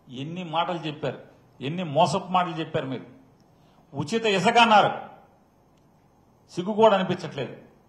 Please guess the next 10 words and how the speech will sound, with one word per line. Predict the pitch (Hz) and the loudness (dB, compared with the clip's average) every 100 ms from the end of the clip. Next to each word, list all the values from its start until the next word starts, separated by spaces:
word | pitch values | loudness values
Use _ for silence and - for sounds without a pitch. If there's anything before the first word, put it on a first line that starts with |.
| _ _ _ _ _ _ _ _ _ _ - | _ _ _ _ _ _ _ _ _ _ -6
ఏమాత్రం | 190 220 220 196 | -2 4 4 2
ఇంత | 190 202 | -2 2
కూడా | 208 208 | 4 4
సిగ్గు | - 156 196 | 2 -2 -2
అనిపించట్లేదు. | 180 175 160 - 131 | -2 -4 -6 -6 -4
ఉచిత | 131 - - | -4 -6 -6
ఇసుక | 143 113 175 147 | -6 -8 -10 -10
అంట, | 123 - - _ _ _ _ _ _ _ _ _ _ | -12 -16 -20 _ _ _ _ _ _ _ _ _ _
ఉచిత | 147 - 226 | -10 -8 -6
ఇసుక | 180 - | -6 -6